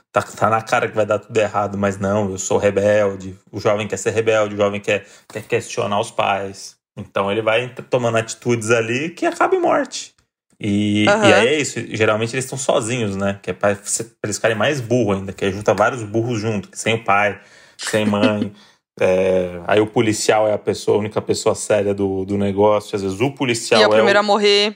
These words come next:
Speaker 1: Às vezes, não, às vezes o policial é o assassino também.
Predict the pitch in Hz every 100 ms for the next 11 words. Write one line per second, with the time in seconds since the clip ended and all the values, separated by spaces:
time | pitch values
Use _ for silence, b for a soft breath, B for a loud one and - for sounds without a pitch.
0 | - 104 104 110 95 92 92 95 113 110
1 | - 104 117 104 113 147 160 165 160 151
2 | 131 135 117 - 110 104 101 98